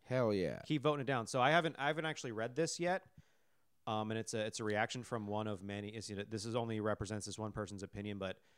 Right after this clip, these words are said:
Speaker 2: it apparently is, uh, is felt by a lot of the workers as well. So
Speaker 1: Yeah.
Speaker 2: um,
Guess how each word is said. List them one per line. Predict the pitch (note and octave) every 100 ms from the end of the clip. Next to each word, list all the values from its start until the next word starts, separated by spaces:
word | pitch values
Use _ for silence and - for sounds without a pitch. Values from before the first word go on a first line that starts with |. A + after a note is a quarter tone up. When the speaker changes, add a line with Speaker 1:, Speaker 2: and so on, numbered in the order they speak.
| _ -
Speaker 2:
it | A#2+
apparently | B2 D3 D3+ C3+ A#2+ - _
is, | C3 G2+ A2
uh, |
is | A#2 G#2+
felt | - A#2 A#2
by | G#2+
a |
lot | G2+
of | G2
the | G2
workers | G2 F#2 F#2+ F2
as | G#2+ G2
well. | F#2+ E2+ _
So | - G#2 F#2+ -
Speaker 1:
Yeah. | F2+ F2 C2 - -
Speaker 2:
um, | F#2+ F2+ F2+